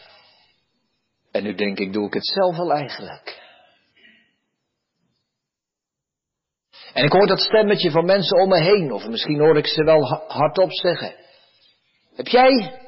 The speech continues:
heb jij andere mensen opgeroepen om God te vertrouwen? Kijk eerst eens naar jezelf.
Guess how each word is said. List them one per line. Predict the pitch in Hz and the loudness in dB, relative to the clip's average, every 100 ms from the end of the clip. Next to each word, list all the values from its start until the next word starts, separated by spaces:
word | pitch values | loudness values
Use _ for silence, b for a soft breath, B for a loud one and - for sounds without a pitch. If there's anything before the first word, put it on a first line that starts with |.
| - _ _ _ | -20 _ _ _
heb | 165 | 0
jij | 208 247 220 | 4 6 6
andere | 220 220 | 6 4
mensen | 208 240 233 226 | 4 4 4 4
opgeroepen | 226 - 233 233 233 226 240 208 - B B B | 2 2 4 4 4 4 2 0 -10 B B B
om | - 165 | -4 -2
God | 160 226 220 | 0 0 2
te | 208 | 2
vertrouwen? | 190 175 220 214 214 220 196 156 - - _ _ _ _ _ _ _ _ _ _ _ _ _ | 0 2 4 6 6 4 -2 -10 -16 -20 _ _ _ _ _ _ _ _ _ _ _ _ _
Kijk | - 110 | -8 -4
eerst | 127 113 | -4 -4
eens | 127 | -6
naar | 117 123 | -4 -4
jezelf. | 120 110 113 127 - - - | -4 -2 0 0 -6 -18 -20